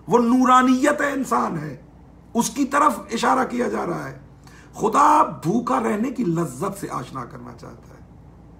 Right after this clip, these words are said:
क्या माना? मुश्किल है भूखा रहना ना, प्यासा रहना मुश्किल है ना, रात को जागना मुश्किल है ना। हाँ, अब आपको अगर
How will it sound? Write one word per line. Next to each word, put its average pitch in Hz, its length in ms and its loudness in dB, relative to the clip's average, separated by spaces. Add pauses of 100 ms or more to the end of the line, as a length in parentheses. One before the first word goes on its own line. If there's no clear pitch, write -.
(320)
क्या 190 140 6
माना? 170 340 0 (800)
मुश्किल 170 340 0
है 285 80 0
भूखा 170 240 2
रहना 127 280 -12
ना, 196 120 -10 (720)
प्यासा 131 260 -2
रहना 190 240 2
मुश्किल 226 380 -2
है 175 120 0
ना, 233 120 -4 (920)
रात 170 260 6
को 214 120 0
जागना 165 320 2
मुश्किल 220 380 -2
है 160 160 0
ना। 220 280 -4 (640)
हाँ, 143 440 0
अब 175 220 0
आपको 143 520 -2 (380)
अगर 156 300 0